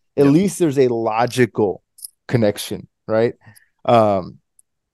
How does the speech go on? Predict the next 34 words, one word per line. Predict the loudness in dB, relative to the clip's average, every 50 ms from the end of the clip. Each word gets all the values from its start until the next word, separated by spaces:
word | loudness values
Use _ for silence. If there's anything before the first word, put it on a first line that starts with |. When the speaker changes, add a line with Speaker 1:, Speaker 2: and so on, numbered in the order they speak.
| _ _
Speaker 1:
but | -8 -8 -4
these | -4 -4 -4 -2
other | -2 -4 -2 -2 -4
things, | -4 -4 -4 -4 -4 -6
it's | -8 -12
just, | -10 -10
like, | -10 -6
where | -2 0 0
they | 0 2
don't | 2 0 0 2
have | -2 -2 -2
a | -2 -4
connection. | -6 -4 -4 -4 -4 -4 -6 -8 -8 -4
There's | -4 -4 -4 -4 -4
no, | -2 2 2 2 2
it | 2 0
doesn't | -2 -4 -4 -2 -4
make | -6 -6 -4
any | -6 -6 -6
sense. | -8 -6 -4 -4 -2 -4 -4 -6 -8
Like, | -8 -8 -6 _
what | 0 0 0 0
is | -2 -4 -6
the | -8
collaboration? | -2 0 2 2 2 0 2 0 0 -2 -4 -6 -2
Nobody | -2 -2 -2 -2 -4 -4 -2
knows. | 0 0 2 2 2 0 -2 -4 -12 _ _ _ _ _ _ _ _ _ _ _
Uh, | 0 2 4 4 4 2 0 2
that's | 4 4 4 4 2 -2
where | -2 0 2
I | 2 0 -2
start | -8 -8 -4 -4 -4 -4 -4 _
getting | -2 -2 -2 -2 -4 -4
really | -2 -2 -2 -2 -2 -6 -8 -12